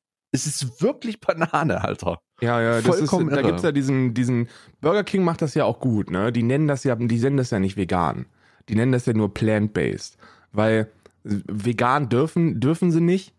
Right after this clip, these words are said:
Speaker 2: weil sie das, äh, je nach Filiale in unterschiedlichen Fritteusen reinbuttern, ne?
Speaker 1: Ja,
Speaker 2: In,
Speaker 1: ja, ja.
Speaker 2: in Köln gibt es einen, ähm, einen hundertprozentig veganen Burger King schon, der aufgemacht hat.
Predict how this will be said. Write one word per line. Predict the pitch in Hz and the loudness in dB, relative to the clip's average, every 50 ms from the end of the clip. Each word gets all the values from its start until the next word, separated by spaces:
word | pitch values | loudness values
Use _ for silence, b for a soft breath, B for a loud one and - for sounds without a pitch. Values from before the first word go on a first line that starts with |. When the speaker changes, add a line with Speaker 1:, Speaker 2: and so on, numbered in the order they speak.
| _ _ | _ _
Speaker 2:
weil | 120 123 123 127 | -2 0 0 0
sie | 127 127 | 0 0
das, | 120 123 120 120 - - - | 0 0 0 -2 -4 -6 -4
äh, | - 101 107 | -2 0 2
je | 110 107 120 143 | 2 2 2 0
nach | 143 135 | 0 -2
Filiale | - - 139 110 110 117 117 135 143 135 | -2 -2 -2 0 2 2 2 2 2 2
in | 120 113 | 2 0
unterschiedlichen | 110 127 123 131 123 - 127 120 117 - 117 107 | 0 0 -2 -2 -2 -2 -2 -2 -2 -2 -4 -4
Fritteusen | - - 101 - 113 113 127 123 95 | -4 -6 -4 -2 0 0 0 0 0
reinbuttern, | 87 82 80 78 - - - 80 57 64 | 0 -2 -2 -4 -6 -8 -8 -8 -8 -6
ne? | 71 82 104 123 B B B B B B - | -4 -4 -4 -4 B B B B B B -2
Speaker 1:
Ja, | 101 104 101 98 | 2 2 2 2
Speaker 2:
In, | 101 | 2
Speaker 1:
ja, | 98 92 | 2 2
ja. | 92 92 92 90 85 80 | 2 0 0 0 0 0
Speaker 2:
in | 120 123 117 | 0 0 0
Köln | - 151 165 190 202 190 151 | 0 0 2 2 2 2 0
gibt | 156 156 - - | -2 -2 -2 -4
es | 143 - - | -4 -2 -2
einen, | 143 131 131 127 120 120 120 113 - | -2 0 0 0 0 0 -2 -2 -2
ähm, | - 113 110 110 107 104 104 104 101 98 | -2 0 0 0 0 0 0 0 0 0
einen | 98 110 107 104 | 0 0 0 0
hundertprozentig | 107 151 147 135 123 - 120 110 - 131 131 143 135 123 - | 2 2 0 0 0 -2 -4 -2 -2 0 0 0 0 0 -2
veganen | 110 101 101 104 107 127 143 131 | -2 0 2 2 2 2 2 2
Burger | 135 143 151 151 156 | 2 2 2 0 0
King | 147 - 160 156 | 0 0 -2 0
schon, | - - 160 156 | 0 0 0 0
der | 151 135 | 0 0
aufgemacht | 151 151 - - 156 151 156 - - | 0 -2 -2 -2 -2 -2 -2 -2 -4
hat. | 170 190 | -6 -6